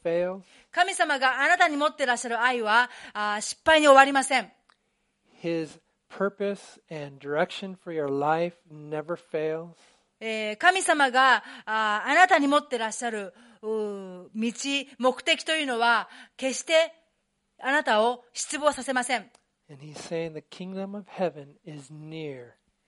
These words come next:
Speaker 2: そして神様おっしゃっていますね。「天の御国が近づいています。」
Speaker 1: How much will you value it today?
Speaker 2: では、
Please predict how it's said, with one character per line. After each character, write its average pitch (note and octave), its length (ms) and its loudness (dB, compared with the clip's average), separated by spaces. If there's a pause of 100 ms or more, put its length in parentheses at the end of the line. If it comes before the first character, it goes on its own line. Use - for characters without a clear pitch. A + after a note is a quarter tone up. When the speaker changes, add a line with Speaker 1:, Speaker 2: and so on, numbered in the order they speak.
Speaker 2:
そ C4+ 200 -6
し - 80 -10
て E4+ 140 -4
神 E4 180 2
様 C4 160 -2
お A#3 40 2
っ - 20 -6
し C#4 60 -4
ゃ C4+ 40 -2
っ C4 60 -4
て A#3+ 80 -14
い - 20 -10
ま G3+ 100 -8
す F#3+ 120 -12
ね。 A#3 160 -6 (240)
「天 F#4 200 10
の E4+ 120 4
御 C4+ 100 0
国 B3 220 -2
が A#3+ 120 2
近 C4+ 200 0
づ C#4+ 160 4
い - 80 0
て B3+ 60 2
い A3+ 60 2
ま A3 140 4
す。」 - 220 -4 (100)
Speaker 1:
How E3 140 0
much F3+ 340 -6
will E3+ 80 -8
you E3+ 220 -10
value C#3+ 580 -4
it C3+ 140 -20
today? B2+ 320 -14 (180)
Speaker 2:
で D4+ 140 -4
は、 C4 240 4